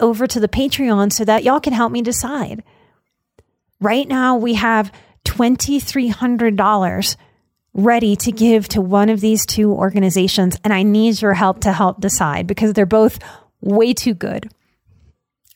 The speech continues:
Both of these organizations lift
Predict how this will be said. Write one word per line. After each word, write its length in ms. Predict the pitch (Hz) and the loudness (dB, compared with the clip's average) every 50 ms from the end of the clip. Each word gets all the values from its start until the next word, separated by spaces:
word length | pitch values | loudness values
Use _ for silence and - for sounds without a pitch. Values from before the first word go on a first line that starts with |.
| _ _ _ | _ _ _
Both 220 | 233 233 240 - | 2 2 2 2
of 100 | 311 247 | 0 2
these 220 | 262 247 247 226 254 | 2 2 0 0 2
organizations 880 | - 247 240 214 262 214 214 180 214 208 220 214 - 233 214 214 - - - - - - _ - | 0 0 2 2 2 2 2 2 2 2 0 0 0 0 0 -2 -2 -6 -12 -20 -20 -20 _ -6
lift 500 | 185 175 180 226 262 226 - - - | -2 2 2 2 2 2 -2 -8 -14